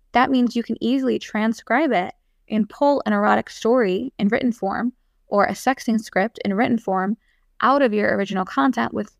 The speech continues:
little extra effort. You can post that written erotic story to your fan site feed for additional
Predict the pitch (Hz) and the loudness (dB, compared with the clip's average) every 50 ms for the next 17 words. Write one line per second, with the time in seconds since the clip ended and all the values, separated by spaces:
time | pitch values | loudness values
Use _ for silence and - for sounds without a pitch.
0 | _ - - 208 214 220 214 208 - - 196 - - - - - - 240 - - | _ -6 -2 0 0 2 2 2 0 -2 -4 -8 -8 -10 -4 -2 -2 -2 -2 -2
1 | - - - _ _ _ _ _ _ _ - 220 208 - 214 202 202 - 220 214 | -4 -4 -4 _ _ _ _ _ _ _ -4 -4 -2 0 -2 -2 0 0 2 2
2 | 262 - - - 220 - 185 196 202 - 214 208 202 202 196 190 190 - - - | 2 2 2 0 0 0 2 0 0 0 0 0 0 0 0 -2 -2 -4 -6 -6
3 | 233 208 202 196 - - 190 180 180 - - 262 262 269 269 - - - - - | -2 -2 -2 -2 -4 -4 -6 -6 -6 -4 -2 0 2 2 2 2 0 -2 -2 -4
4 | - - 247 247 247 247 233 - - 208 - 202 208 202 - - 214 196 196 190 | -6 -6 -4 -2 -2 -4 -4 -4 -4 -4 -4 -2 -4 -6 -4 -2 -2 -2 -2 -4
5 | 190 | -6